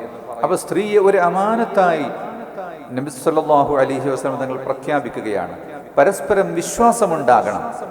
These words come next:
സ്ത്രീ പുരുഷനെയോ പുരുഷൻ സ്ത്രീയെയോ വഞ്ചിക്കാൻ പാടില്ല. കിടപ്പറകൾക്ക് പവിത്രതയുണ്ട്, അവിടെ മറ്റാർക്കും കടന്നു വരാൻ അവസരം കൊടുക്കരുത്.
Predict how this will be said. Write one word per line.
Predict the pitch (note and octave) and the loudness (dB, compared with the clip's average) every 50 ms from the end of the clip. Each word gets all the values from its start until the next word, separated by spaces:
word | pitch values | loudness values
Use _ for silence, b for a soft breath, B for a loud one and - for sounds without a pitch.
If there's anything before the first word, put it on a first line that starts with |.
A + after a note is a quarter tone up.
| - - - - B2 | -12 -14 -12 -12 -8
സ്ത്രീ | - C3 C#3+ D3+ C#3+ | -4 -2 0 0 0
പുരുഷനെയോ | C#3 - C3+ E3 E3 - E3 D3 D3 C#3+ C#3 C3+ B2 A2+ G#2+ F#2 - - - - - - - | 2 0 -2 -2 0 0 0 2 2 4 6 8 8 8 6 4 0 -4 -6 -6 -8 -6 -2
പുരുഷൻ | A#2+ C#3 C#3 - D#3 C3 A#2 | -2 -2 0 0 -2 -2 -4
സ്ത്രീയെയോ | - - - C3 C#3 C#3+ C#3 C3 B2+ B2+ A#2 A2 G2+ F#2 F2 - - - - - - - | -6 -6 -4 -2 0 2 2 4 4 4 4 2 2 0 -4 -6 -10 -10 -12 -12 -8 0
വഞ്ചിക്കാൻ | G#2+ A#2 A#2 - E3+ E3 C#3 - E3+ - - D3 B2+ A#2+ A2 G#2+ G#2+ A2 A#2 - | 2 2 2 2 -2 -8 -6 -8 -8 -4 0 0 0 0 0 -2 -6 -6 -2 2
പാടില്ല. | A#2 A2 A2 A2+ A2+ G2+ F#2+ F#2 - - - - - - - - - - - - | 2 2 2 0 -2 -4 -4 -4 -6 -6 -8 -14 -14 -16 -14 -14 -14 -12 -6 -2
കിടപ്പറകൾക്ക് | D3+ D#3 A3+ A3+ - - A3 G#3+ G#3 G3+ F3+ F#3 F3+ E3 - F#3+ | 4 6 6 6 6 10 10 10 10 10 6 6 4 4 0 0
പവിത്രതയുണ്ട്, | - - F3 F3+ F#3 - - G#3+ A3 A3+ A3 A3 G3 F3 D#3 C#3 B2+ G#2 F#2 - - - - - - - - | 4 6 4 4 4 2 2 4 4 6 6 6 4 4 4 4 4 4 4 0 -4 -6 -6 -6 -6 -2 0
അവിടെ | A#2+ C#3+ D#3 | 2 4 4
മറ്റാർക്കും | D#3+ D#3+ E3 E3 - F#3 F3 E3 D#3 D3 C#3 - - D#3 C3+ C3+ - - D3 | 6 4 4 4 4 4 6 8 6 6 6 4 2 -2 -2 -2 0 2 4
കടന്നു | C#3 D3 D3+ D#3 D#3 | 4 4 2 0 2
വരാൻ | D3+ D3 C#3+ C#3 C#3 C3 B2 B2 A#2 - | 4 4 6 6 4 4 2 0 -2 2
അവസരം | - D3 D#3 F3 - - E3 D3 C#3+ C3 B2 A#2 - | 2 2 2 2 -2 0 0 0 0 -2 -4 -4 -4
കൊടുക്കരുത്. | C3+ A#2+ C#3 C#3 C#3+ - D3+ B2 A#2+ G#2 G#2 - - | -4 -4 -4 -4 0 0 0 0 2 0 0 -2 -2